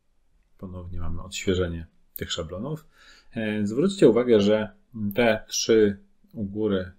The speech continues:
są, em, pobrane,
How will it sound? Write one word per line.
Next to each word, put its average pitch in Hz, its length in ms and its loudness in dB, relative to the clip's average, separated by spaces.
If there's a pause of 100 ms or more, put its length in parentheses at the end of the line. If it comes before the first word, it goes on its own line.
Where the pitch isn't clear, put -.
(140)
są, 95 440 -8 (840)
em, 85 920 -20 (1300)
pobrane, 101 680 0